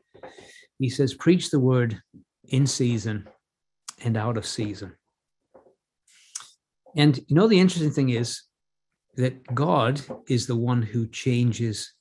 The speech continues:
the seasons. So we might have gone through a period of, well, we'd say it's like a long winter.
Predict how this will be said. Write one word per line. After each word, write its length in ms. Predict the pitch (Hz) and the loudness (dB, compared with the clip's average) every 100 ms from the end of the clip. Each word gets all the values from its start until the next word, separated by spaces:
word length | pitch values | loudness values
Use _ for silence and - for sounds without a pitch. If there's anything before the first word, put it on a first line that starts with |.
| _ _ _ - | _ _ _ -8
the 200 | 110 104 | -6 -6
seasons. 800 | - 120 110 95 92 85 - - _ _ _ _ _ _ _ _ _ _ _ _ _ _ _ _ _ - | -6 -4 -4 -6 -10 -14 -18 -20 _ _ _ _ _ _ _ _ _ _ _ _ _ _ _ _ _ 0
So 160 | 143 | 6
we 140 | 151 202 | 8 8
might 220 | 220 202 | 6 4
have 100 | 123 | 4
gone 200 | 180 196 | 2 2
through 220 | 185 147 | 2 0
a 80 | 117 | -2
period 640 | - 170 180 120 120 139 _ _ _ _ | -2 -2 0 0 -2 -4 _ _ _ _
of, 340 | 131 127 113 - _ - | 2 4 2 -8 _ -4
well, 240 | 127 143 | -2 0
we'd 160 | 143 120 | -2 -2
say 160 | 147 135 | -2 -2
it's 120 | 127 | -2
like 180 | 127 127 | -2 0
a 60 | |
long 260 | 120 127 123 | 2 2 4
winter. 480 | 120 131 - 95 | 2 2 -2 -8